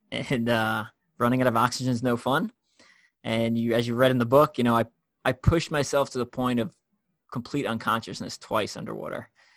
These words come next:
And, uh, it is actually, when you actually go out, it's actually not bad. Um, but, you know, there's a moment you kinda, like, panic as it gets closer to you blacking out. And then right before you black out, you're like,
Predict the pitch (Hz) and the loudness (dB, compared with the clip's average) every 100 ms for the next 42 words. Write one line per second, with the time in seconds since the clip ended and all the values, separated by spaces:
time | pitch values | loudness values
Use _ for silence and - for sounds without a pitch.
0 | _ _ _ - 104 104 110 101 92 87 | _ _ _ -8 -6 -4 -6 -6 -8 -10
1 | - - - 127 127 120 - - - _ | -12 -18 -6 -2 0 0 -4 -12 -16 _
2 | _ _ _ - 180 185 190 143 131 170 | _ _ _ 4 4 6 6 4 4 6
3 | 208 196 151 143 139 120 123 113 113 104 | 6 4 4 8 6 4 -2 -2 -2 -2
4 | 110 110 120 - _ _ _ _ _ 107 | -2 -2 -4 -8 _ _ _ _ _ -4
5 | 107 107 110 110 - _ - 220 147 143 | -2 -2 -4 -8 -12 _ 0 4 4 4
6 | 143 156 170 151 - _ - 151 185 175 | 6 6 6 4 0 _ -2 2 6 6
7 | 147 131 - 147 170 180 - 131 131 123 | 6 4 4 6 4 2 2 0 2 -2
8 | - 135 135 151 135 123 120 - 123 113 | 0 0 2 4 4 2 -4 -10 -8 -8
9 | 101 120 120 120 127 151 - _ _ _ | 0 0 2 0 0 -2 -4 _ _ _
10 | - 135 143 131 147 156 143 156 151 151 | -4 2 2 6 6 6 0 6 8 8
11 | 143 - 131 127 127 131 147 156 - 151 | 6 2 -4 4 4 6 4 4 4 4
12 | 135 120 | 4 4